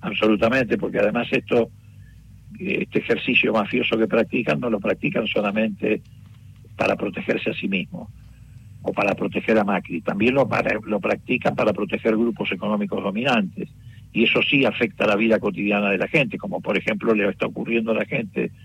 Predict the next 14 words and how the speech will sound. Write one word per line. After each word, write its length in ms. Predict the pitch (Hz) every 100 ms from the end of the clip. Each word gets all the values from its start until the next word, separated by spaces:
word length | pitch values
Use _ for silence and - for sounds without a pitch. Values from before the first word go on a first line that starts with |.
| - - -
desde 260 | - 98 107
hace 180 | 110 110
más 160 | 113 104
de 100 | 110
un 120 | 113
año 260 | 117 120
largo 640 | 120 117 107 104 107 117 147 - - - - -
con 240 | - 123 123
las 120 | 120
tarifas 420 | 113 117 110 110
de 80 | 113
internet, 500 | 101 107 107 123 123 -
telefonía 500 | 104 92 98 107 107
móvil 480 | 120 123 127 123